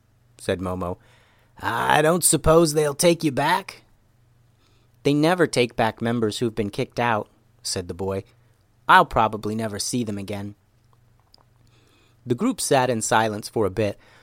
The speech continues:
while Momo thought. "All right then, kid," he began. "You could stay here for now. You'll bunk in the room above Serpico's stable. But the Valley Town ninjas don't take on boarders. You'll be here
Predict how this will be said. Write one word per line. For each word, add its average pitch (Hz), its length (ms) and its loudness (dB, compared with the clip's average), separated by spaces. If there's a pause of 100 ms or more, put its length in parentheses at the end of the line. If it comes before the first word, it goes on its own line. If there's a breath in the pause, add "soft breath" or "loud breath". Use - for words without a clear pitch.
(160 soft breath)
while 107 260 2
Momo 107 380 -2
thought. - 400 -4 (1300 soft breath)
"All 151 260 10
right 123 260 6
then, 113 200 -4
kid," 104 320 -6 (440 soft breath)
he 107 100 -4
began. 95 440 -8 (340)
"You 131 160 -2
could 156 120 -4
stay 139 220 2
here 135 220 2
for 123 140 -4
now. 101 320 -6 (380)
You'll 113 240 -2
bunk 143 420 0
in 196 80 6
the 208 120 6
room 135 300 2
above 117 300 0
Serpico's 113 720 -2
stable. 120 680 -2 (760)
But 117 120 -4
the 131 80 0
Valley 190 360 2
Town 156 340 2
ninjas 127 400 2
don't 123 240 -4
take 131 220 0
on 120 180 0
boarders. 113 580 -2 (480)
You'll 160 380 2
be 185 300 0
here 123 340 0